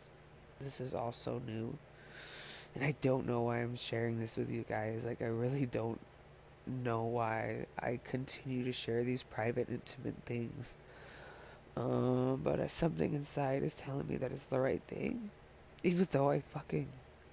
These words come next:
wanna just, like, curl up in a ball and just not wake up, but,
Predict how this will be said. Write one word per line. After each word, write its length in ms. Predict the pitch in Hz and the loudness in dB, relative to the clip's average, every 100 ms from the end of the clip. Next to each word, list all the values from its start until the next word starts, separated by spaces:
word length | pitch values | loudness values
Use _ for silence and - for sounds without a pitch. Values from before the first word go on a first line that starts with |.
| - - - - - - - - - - - - - - - - - - - - - - - - | -20 -20 -20 -20 -20 -20 -20 -20 -20 -20 -20 -20 -20 -20 -20 -20 -20 -20 -20 -20 -20 -20 -10 -2
wanna 400 | 147 147 156 147 | 2 4 4 6
just, 280 | 156 - | 4 4
like, 200 | 165 147 - - - - - | 4 4 2 -18 -18 -18 -12
curl 400 | - - 139 151 | -2 4 6 6
up 200 | 147 156 | 6 4
in 120 | 151 | 4
a 60 | 135 | 4
ball 400 | 139 135 160 180 | 4 4 6 4
and 140 | 147 | 4
just 260 | 143 139 127 | 2 0 0
not 220 | 120 - | 0 4
wake 260 | 147 143 | 4 4
up, 220 | 135 143 196 | 4 4 4
but, 200 | - | 2